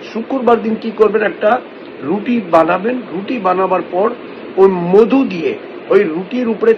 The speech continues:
তার নাম লিখবেন, যার সাথেই আপনার সম্পর্ক ভালো চলছে না। তাহলে কি করবেন, ওই রুটিটাকে তারপরে নিয়ে ওকে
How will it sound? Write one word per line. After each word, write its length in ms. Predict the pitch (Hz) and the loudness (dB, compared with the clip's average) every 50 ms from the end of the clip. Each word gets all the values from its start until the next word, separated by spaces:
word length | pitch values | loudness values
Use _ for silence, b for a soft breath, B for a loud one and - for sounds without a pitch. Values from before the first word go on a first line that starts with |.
| - - | 4 4
তার 200 | 190 180 175 165 | 4 4 4 4
নাম 440 | 165 160 156 160 170 185 190 185 | 2 2 4 6 6 6 4 2
লিখবেন, 380 | 180 175 190 170 156 160 196 240 294 - | -2 -4 -4 -4 -4 -6 -6 -6 -6 -4
যার 200 | - 180 180 190 - - | 2 4 4 4 2 0
সাথেই 300 | - 214 - - - 240 | -6 -8 -8 -6 -2 -2
আপনার 240 | 214 185 - 202 190 | -2 -2 -2 -6 -10
সম্পর্ক 580 | 165 - - 165 170 175 - 190 175 165 196 175 - | -8 -6 -6 -6 -6 -6 -6 -6 -6 -4 -6 -6 -6
ভালো 260 | - - 165 170 165 - - | -6 -6 -6 -6 -6 -8 -8
চলছে 320 | - 139 127 107 - 123 104 | -10 -10 -10 -10 -10 -12 -12
না। 100 | 104 - - B B B B B B - - | -12 -14 -16 B B B B B B -8 -2
তাহলে 340 | 165 180 180 175 214 226 226 | 2 4 4 4 4 2 0
কি 160 | - - - 214 | -2 -6 -8 -2
করবেন, 300 | - 220 214 202 226 226 226 - | 0 2 2 4 2 2 2 2
ওই 140 | - 190 190 | 2 2 2
রুটিটাকে 680 | 175 156 170 175 175 - 226 - 220 208 208 196 220 | 2 0 -4 -8 -8 -10 -4 -2 -2 -2 0 0 -2
তারপরে 500 | 214 - 170 165 170 165 - 196 196 226 | 0 2 0 0 0 0 -4 -4 -4 -4
নিয়ে 440 | 247 233 180 165 165 170 190 220 262 294 - - B B B B B B B B - - - | -4 -6 -6 -6 -6 -6 -4 -4 -4 -4 -6 -8 B B B B B B B B -12 -4 -2
ওকে 320 | 170 165 180 196 190 190 | -2 0 2 4 4 4